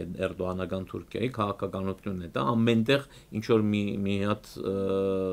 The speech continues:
տեղ ունենա, մի հատ ոտ ունենա, կամ մատը լինի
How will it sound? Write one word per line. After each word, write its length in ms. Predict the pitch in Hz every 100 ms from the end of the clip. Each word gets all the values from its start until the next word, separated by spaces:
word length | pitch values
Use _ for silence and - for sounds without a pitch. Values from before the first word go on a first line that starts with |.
| 90 87 - - - -
տեղ 240 | 107 92
ունենա, 320 | 85 85 92
մի 100 | 95
հատ 120 | 95
ոտ 260 | 90 101 -
ունենա, 300 | 90 85 95
կամ 180 | 95 95 - - -
մատը 380 | 101 107 104 98 92
լինի 400 | 92 98 98